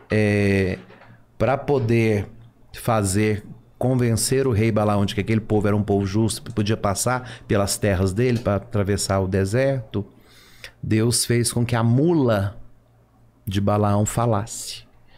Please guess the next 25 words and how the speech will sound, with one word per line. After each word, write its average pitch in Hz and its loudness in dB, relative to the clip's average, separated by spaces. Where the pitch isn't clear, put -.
Né? 98 0
É 98 0
um 98 4
relato, 92 0
obviamente, 95 0
que - -14
está 92 -4
muito 92 0
ligado 90 0
às 87 0
metáforas, 107 -2
mas 98 0
é 117 0
pra 113 0
demonstrar 113 0
que 123 -2
o 113 2
agir 104 2
do 120 0
Espírito 110 -4
Santo 107 -2
não 117 0
depende 117 0
de 123 -4
nós. - -8